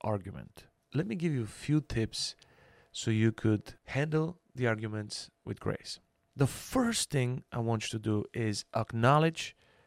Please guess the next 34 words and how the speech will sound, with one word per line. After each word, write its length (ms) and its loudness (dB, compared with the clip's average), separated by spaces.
that 200 -4
there 180 4
is 220 4
a 60 -2
disagreement, 720 -2
but 220 4
also 720 4
acknowledge 560 -2
that 260 -4
everyone 480 0
has 180 -4
an 80 -6
opinion. 480 -8
We 200 0
are 120 0
not 520 -4
our 360 2
opinions. 680 -4
If 140 -6
we 60 0
don't 180 -4
give 200 -4
ourselves 600 -4
that 220 -2
room 320 -2
to 100 -8
grow, 500 2
we 120 0
are 140 2
judging 500 0
ourselves 440 -4
based 300 -4
on 60 -4
opinions. 680 -2